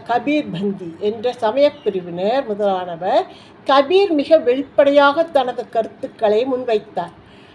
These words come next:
பழமைவாதிகளையும் கபி-, கபீர் தீவிரமாக விமர்சித்தார்.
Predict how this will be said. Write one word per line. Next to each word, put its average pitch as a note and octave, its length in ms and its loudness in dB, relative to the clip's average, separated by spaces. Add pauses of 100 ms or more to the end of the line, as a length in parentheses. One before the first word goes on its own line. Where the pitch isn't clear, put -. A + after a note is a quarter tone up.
(220)
பழமைவாதிகளையும் E4 1200 4
கபி-, C4+ 360 0 (120)
கபீர் D#4 440 0
தீவிரமாக D4+ 760 2
விமர்சித்தார். G#3 680 -8